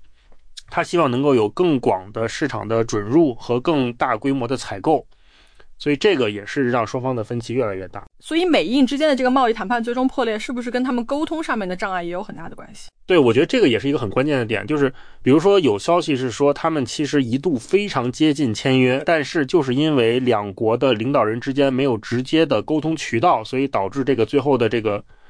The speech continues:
Speaker 1: 障碍没有办法跨越。但是呢，这个说法又被白宫否认了。然后印度这边呢，又因为特朗普一直说要调解印巴冲突，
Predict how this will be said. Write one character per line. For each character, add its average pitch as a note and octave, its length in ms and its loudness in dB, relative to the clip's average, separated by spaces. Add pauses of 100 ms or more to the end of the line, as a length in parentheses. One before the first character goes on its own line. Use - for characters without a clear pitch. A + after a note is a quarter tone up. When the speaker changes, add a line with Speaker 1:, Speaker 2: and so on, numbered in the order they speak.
(420)
Speaker 1:
障 C#3+ 180 2
碍 B2 140 0
没 A#2+ 100 -2
有 C3 80 2
办 C3 100 -2
法 G#2+ 120 -6
跨 A#2 260 0
越。 A2 240 0
但 F#3+ 180 0
是 G#3 260 -2
呢， D#3 140 2
这 G3+ 120 -2
个 D#3 160 4
说 F#3 180 2
法 D#3 100 2
又 D3 120 0
被 D3+ 160 2
白 B2+ 160 0
宫 E3 160 -4
否 A2 180 -2
认 D#3+ 180 2
了。 B2 220 -2 (540)
然 C#3 120 0
后 F3+ 120 4
印 A3+ 180 0
度 D#3 100 6
这 D3 80 4
边 D3 220 2
呢， C3 160 0
又 D3 160 0
因 E3+ 220 2
为 C3+ 160 4
特 C#3 160 -2
朗 D3+ 100 2
普 B2+ 160 0
一 C3 80 -2
直 B2+ 160 0
说 D3+ 240 0
要 C3+ 160 2
调 A#2+ 340 0
解 C3 200 2
印 C#3 160 2
巴 D#3 120 2
冲 G3 280 -2
突， D3 260 -2